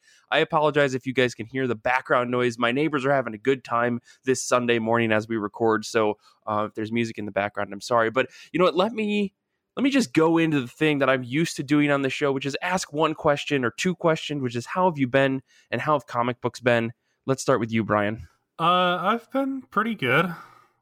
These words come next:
Speaker 2: You know, can't complain. Um, been, uh,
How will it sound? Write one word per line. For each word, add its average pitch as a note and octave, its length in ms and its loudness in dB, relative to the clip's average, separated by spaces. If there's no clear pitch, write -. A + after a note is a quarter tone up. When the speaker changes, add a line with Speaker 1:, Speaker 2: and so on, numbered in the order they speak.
Speaker 2:
You D3+ 100 0
know, C3+ 300 2
can't C3 200 0
complain. A#2 540 -2
Um, G#2 540 0
been, A2+ 320 0
uh, G#2 460 2